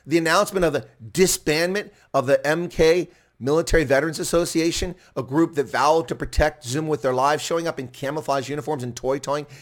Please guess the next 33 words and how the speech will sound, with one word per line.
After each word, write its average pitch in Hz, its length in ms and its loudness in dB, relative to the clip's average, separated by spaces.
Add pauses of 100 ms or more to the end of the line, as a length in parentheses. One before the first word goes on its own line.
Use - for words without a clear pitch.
outside 151 380 4
his 135 80 -4
home 139 180 0
in 120 140 -4
Nkandla. 147 460 -4 (680)
That 226 200 2
can't 254 220 2
be 226 80 2
a - 40 0
coincidence 156 520 -4
that 143 180 0
the 139 140 -6
M 151 240 -4
K 147 400 0
Veterans 139 440 -2
Association 123 640 -6
was 123 180 -8 (300)
disbanded. 147 580 -4 (420)
Now, 113 240 -6
supposedly 120 420 -6
it's 117 100 -12
merging 117 260 -6
with 101 120 -12
another 175 280 2
organization, 131 460 -4
but 165 160 -2
it's - 100 -10
disbandment. 165 520 -4 (500)
The 147 100 -4
sidelining 160 680 2
of 123 180 -4
Ace 175 220 2
Magashule 156 600 0